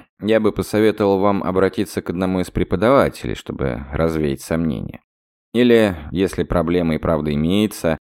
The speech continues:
незамедлительно приступить к очистке. «Спасибо за совет, Михаил Александрович», кивнул я. «Так и сделаю». На этом мы со Всполохом разошлись по своим делам.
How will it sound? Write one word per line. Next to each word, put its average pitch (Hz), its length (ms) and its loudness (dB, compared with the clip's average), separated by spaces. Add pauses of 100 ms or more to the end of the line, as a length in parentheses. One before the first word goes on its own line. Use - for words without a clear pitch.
(100)
незамедлительно 120 760 0
приступить 90 560 -2
к - 60 -4
очистке. - 640 -8 (920)
«Спасибо 120 680 4
за 98 140 2
совет, 135 380 2
Михаил 87 400 0
Александрович», 76 800 -2 (100)
кивнул 73 340 -2
я. 69 380 -6 (140)
«Так 101 180 2
и 110 60 0
сделаю». 80 560 -2 (680)
На 151 140 0
этом 160 240 2
мы 139 160 2
со 123 180 0
Всполохом 113 540 0
разошлись 92 480 0
по - 100 -4
своим 78 300 -2
делам. 69 360 -4